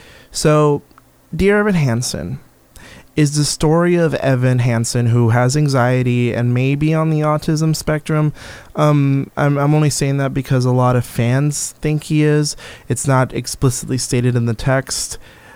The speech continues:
We'll have to ex-, I have to get into why I think that's a little dangerous, but I'll tell you in just a moment. But Evan Hansen has all, uh, has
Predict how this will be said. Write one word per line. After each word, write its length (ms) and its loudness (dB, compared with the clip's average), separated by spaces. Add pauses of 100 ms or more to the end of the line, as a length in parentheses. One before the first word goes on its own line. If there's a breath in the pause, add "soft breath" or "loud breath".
(400 loud breath)
We'll 200 2
have 260 2
to 80 0
ex-, 240 -6
I 80 0
have 160 2
to 100 -6
get 180 0
into 240 0
why 380 2
I 80 2
think 220 -4
that's 160 -6
a 40 -4
little 200 0
dangerous, 760 0 (480 loud breath)
but 380 4 (560)
I'll 120 2
tell 180 2
you 80 2
in 80 0
just 220 -4
a 20 -2
moment. 380 0 (320 loud breath)
But 320 2
Evan 300 2
Hansen 520 0
has 220 0
all, 340 0
uh, 200 -4 (120)
has 480 0